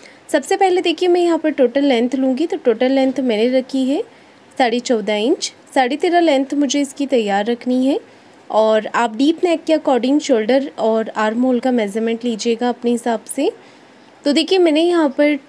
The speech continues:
total length रखी है साढ़े चौदह इंच। deep neck के according हमें थर्टी सिक्स size में shoulder रखने हैं साढ़े पाँच इंच।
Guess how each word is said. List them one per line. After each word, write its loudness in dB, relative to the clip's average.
total 2
length 2
रखी 0
है 2
साढ़े 0
चौदह -4
इंच। -4
deep -2
neck 0
के -2
according 0
हमें -2
थर्टी -2
सिक्स -8
size -2
में 0
shoulder -2
रखने -2
हैं 0
साढ़े -4
पाँच -6
इंच। -4